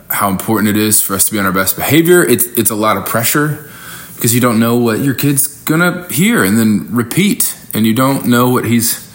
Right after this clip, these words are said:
gonna do or say when he goes to school, but you know that whoever hears that knows where it comes from. Um, I, I have no idea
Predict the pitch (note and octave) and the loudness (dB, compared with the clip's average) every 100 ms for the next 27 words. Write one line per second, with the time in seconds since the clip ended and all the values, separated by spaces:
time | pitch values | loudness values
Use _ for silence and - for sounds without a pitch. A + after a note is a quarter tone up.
0 | - - - - - - C3 B2 C#3+ D3 | -20 -20 -20 -20 -10 -2 0 4 4 4
1 | C3 A2 C#3+ C#3 B2 A#2+ A2+ G2+ - D3 | 4 2 0 2 2 2 0 0 -2 2
2 | D3 C#3+ A#2+ G#2 A2+ A2 A#2 A2 G#2+ A2 | 2 4 2 0 0 2 2 0 0 0
3 | G#2 G2 F#2+ F#2 - - - - - - | 2 2 0 -2 -10 -20 -20 -20 -6 0
4 | G#3+ D3+ - F#2 B2 - A2 B2+ B2+ A2 | 2 2 0 0 0 2 4 4 4 2
5 | G#2+ - - C3 A#2 - D#2+ F2+ G2+ - | -2 -4 -4 -2 -2 -2 -2 -2 -4 -6
6 | - F#2 F2 E2 - - G#2+ G#2 G#2+ G#2 | -4 0 0 -2 -4 -2 0 2 2 2
7 | G2 F#2 G2 F#2+ F#2 F#2 | 2 0 0 0 -2 -6